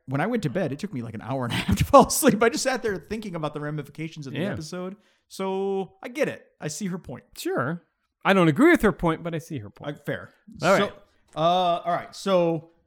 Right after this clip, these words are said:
Speaker 1: <laughs> wow, we're a long way
Speaker 2: This
Speaker 1: in.
Speaker 2: was a supersized
Speaker 1: This is a
Speaker 2: episode.
Speaker 1: long episode. I hope they don't all go this long 'cause it takes a lot to edit. <laughs> I'm not editing anything. Um, next week, what are we gonna watch, Will?
Speaker 2: We are going to watch, uh, I would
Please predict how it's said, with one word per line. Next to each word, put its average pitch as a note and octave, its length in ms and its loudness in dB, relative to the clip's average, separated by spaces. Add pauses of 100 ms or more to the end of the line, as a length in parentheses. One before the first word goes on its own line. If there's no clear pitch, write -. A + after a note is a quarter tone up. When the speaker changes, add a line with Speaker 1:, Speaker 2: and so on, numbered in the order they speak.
(600)
Speaker 1:
<laughs> - 20 -10
wow, - 520 -8
we're C#3 180 0
a A#2+ 60 0
long A#2+ 260 0
way A2 100 0
Speaker 2:
This C#4+ 120 2
Speaker 1:
in. C#4+ 60 4
Speaker 2:
was F#3 140 4
a F3 40 2
supersized D3 640 2
Speaker 1:
This F3+ 240 0
is F#3 40 -2
a - 40 2
Speaker 2:
episode. F3 120 2
Speaker 1:
long D#3 280 2
episode. A2 440 -6
I A2+ 80 -2
hope D#3+ 160 -4
they D3+ 80 0
don't C#3+ 160 -2
all C#3 180 0
go C#3+ 80 -2
this C#3 220 -6
long C3+ 280 -4
'cause A#2+ 160 -6
it B2 140 -8
takes A#2+ 220 -10
a A2 40 -10
lot B2 320 -6
to - 120 -12
edit. - 300 -16 (180)
<laughs> - 160 -14
I'm D3 160 -4
not F3+ 160 0
editing F3 360 -8
anything. A#2 560 -12 (680)
Um, E3 560 2
next E3 400 -4
week, C4 280 -10 (300)
what F#3 220 -2
are - 20 -4
we G#3 60 -4
gonna F#3+ 140 -2
watch, E3 320 -6
Will? F#2+ 160 -10 (200)
Speaker 2:
We C4+ 320 6
are F#3 140 4
going G3 320 0
to A#3+ 160 -4
watch, B2 640 -8 (220)
uh, - 40 -10
I B2+ 420 -6
would C#3+ 200 -2